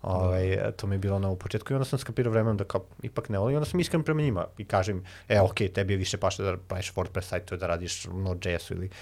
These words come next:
Speaker 1: što god, neke druge tehnologije, web sajtove, aplikacije”, i onda jednostavno pomažem i u tom smislu da pronađu sebe.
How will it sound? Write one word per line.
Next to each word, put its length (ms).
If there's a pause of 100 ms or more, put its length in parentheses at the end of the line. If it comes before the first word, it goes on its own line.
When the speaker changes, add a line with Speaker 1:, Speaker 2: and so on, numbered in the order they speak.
(140)
Speaker 1:
što 140
god, 100
neke 200
druge 180
tehnologije, 720
web 220
sajtove, 500
aplikacije”, 760 (480)
i 140
onda 180
jednostavno 380
pomažem 460
i 80
u 40
tom 200
smislu 320
da 100
pronađu 500
sebe. 280